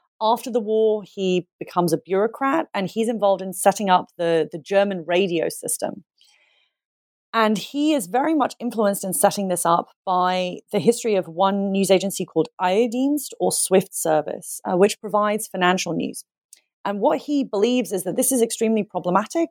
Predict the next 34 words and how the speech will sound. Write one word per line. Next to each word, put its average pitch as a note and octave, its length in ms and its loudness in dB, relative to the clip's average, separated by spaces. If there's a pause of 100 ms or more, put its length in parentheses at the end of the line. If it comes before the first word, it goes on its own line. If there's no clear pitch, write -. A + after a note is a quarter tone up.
because F#3 420 0
some B3+ 360 0
banks G3+ 480 -4 (100)
have F3+ 200 4 (460)
access A#3+ 420 2
to F#3 80 -10
wireless A3 420 0
receivers, F#3+ 500 -2
so F3+ 180 -6
they C4 280 0
are F#3 160 0 (180)
hearing B3 540 0 (580)
news A#3+ 640 2
about F3 340 0
currency B3 340 0
exchanges G#3+ 720 0
and F#3+ 100 -10
so G#3 140 2
on G3+ 80 2
and G3 120 -4
so F3+ 160 0
forth F3 340 -2
before B3+ 480 -2
other F#3+ 180 0
people. F#3+ 380 -4
And E3 160 0
he C4+ 100 -6
believes A#3 320 0
that A3 100 -6
these F#3+ 140 -4
banks G#3+ 360 2
are G3 40 -2
then E3 160 2
speculating, A3+ 920 0